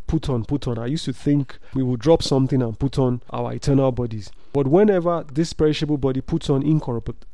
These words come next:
incorruptibility, and this mortal body puts on immortality, then the saying that is written will take place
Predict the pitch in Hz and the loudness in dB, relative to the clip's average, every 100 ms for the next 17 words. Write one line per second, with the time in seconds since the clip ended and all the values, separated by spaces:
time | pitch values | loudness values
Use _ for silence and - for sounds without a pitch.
0 | - 170 - 127 113 - 120 139 117 - | 0 2 2 -2 -2 -2 0 0 -2 -6
1 | 95 - 127 131 185 151 139 147 135 127 | -10 -4 -2 0 0 0 -2 0 -4 -2
2 | 123 120 143 - 127 113 110 - 123 113 | -4 -4 -4 -2 0 0 -4 -6 -6 -6
3 | - - - - 131 180 214 151 - 180 | -8 -12 -14 -8 4 6 6 4 4 6
4 | 185 180 139 131 120 143 - 151 147 127 | 6 6 2 -2 0 0 2 2 4 0
5 | 110 - 131 - 123 104 - | -2 -4 -4 -6 -8 -8 -12